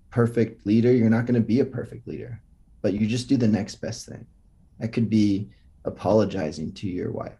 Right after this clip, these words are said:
apologizing to your kids, or just giving them a hug. The simplest thing is always the next best thing.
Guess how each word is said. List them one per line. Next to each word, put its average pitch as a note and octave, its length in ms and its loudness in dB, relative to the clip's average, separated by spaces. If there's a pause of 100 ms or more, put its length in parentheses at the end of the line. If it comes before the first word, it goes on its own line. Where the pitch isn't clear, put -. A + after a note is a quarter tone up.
apologizing G#2 840 0
to - 140 -10
your F#2 140 -4
kids, - 500 -8
or A2+ 80 2
just A#2+ 240 -2
giving B2 280 2
them A#2 180 4
a F#2 60 -2
hug. F#2 360 -10 (580)
The G2+ 80 -8
simplest D3+ 580 2
thing F#2+ 460 -2
is F#2+ 140 -4
always G2 300 2
the F2 60 -6
next F#2 280 -6
best - 320 -10
thing. A2+ 280 -12